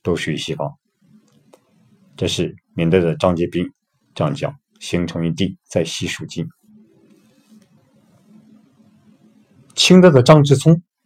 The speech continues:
对“在地为金”这句话是这样解释的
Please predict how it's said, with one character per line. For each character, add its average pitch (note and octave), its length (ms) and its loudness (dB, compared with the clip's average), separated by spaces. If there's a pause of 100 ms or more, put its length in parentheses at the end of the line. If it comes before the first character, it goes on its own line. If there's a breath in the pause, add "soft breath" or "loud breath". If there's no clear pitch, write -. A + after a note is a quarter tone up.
(420)
对 G2 320 2
“在 G#2 200 2
地 G2 160 -2
为 E2+ 160 -2
金” G2+ 260 -4
这 G2 140 0
句 E2 80 -2
话 E2 220 -4
是 - 140 -14
这 - 120 2
样 F2+ 100 0
解 C2+ 160 -14
释 - 180 -10
的 - 160 -12